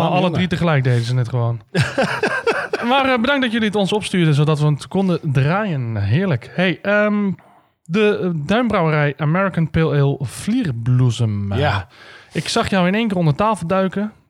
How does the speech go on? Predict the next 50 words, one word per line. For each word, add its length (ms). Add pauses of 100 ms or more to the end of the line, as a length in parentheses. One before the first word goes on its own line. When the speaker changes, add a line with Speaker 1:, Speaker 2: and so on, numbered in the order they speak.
(100)
Speaker 2:
in 120
het 100
flesje 300
op 100
zoek 160
naar 120
de 60
vlierbloesem. 640
Speaker 1:
Ja, 380
joh. 220 (160)
En 100
ik 60
heb 100
Speaker 2:
Maar 80
Speaker 1:
hooikoorts, 460
dus 120
ik 80
denk, 160
ik 100
vind 180
het 100
wel, 200
Speaker 2:
Ja. 100
Speaker 1:
maar 180
niet 100
dus. 360 (120)
Speaker 2:
De, 140
gewoon, 340
eh, 140
achter 240
neus, 200
maar 180
je 60
hebt, 200
heb 160
je 60
hem 80
nog 120
gevonden? 460 (100)
Ben 160
je 40
hem 100
nog, 200
eh, 240
ben 100 (180)
je 80
hem 80
nog 280
achterna 380
gekomen? 320